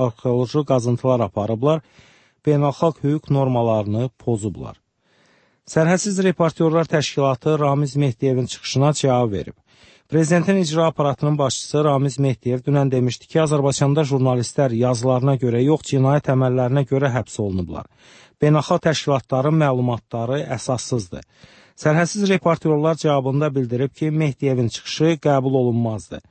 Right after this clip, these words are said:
Təşkilatın hesabatları faktlara əsaslanır. Azərbaycanda üç jurnalist hökuməti tənqid elədiyinə görə həbsdədir.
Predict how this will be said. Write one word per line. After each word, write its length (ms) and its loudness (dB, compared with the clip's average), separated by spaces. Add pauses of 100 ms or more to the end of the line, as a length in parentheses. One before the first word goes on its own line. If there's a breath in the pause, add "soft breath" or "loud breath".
(380 soft breath)
Təşkilatın 560 2
hesabatları 720 -2
faktlara 480 -2
əsaslanır. 560 -10 (540 soft breath)
Azərbaycanda 680 2
üç 220 -8
jurnalist 500 -2
hökuməti 480 -4
tənqid 480 -2
elədiyinə 480 2
görə 320 0
həbsdədir. 540 -12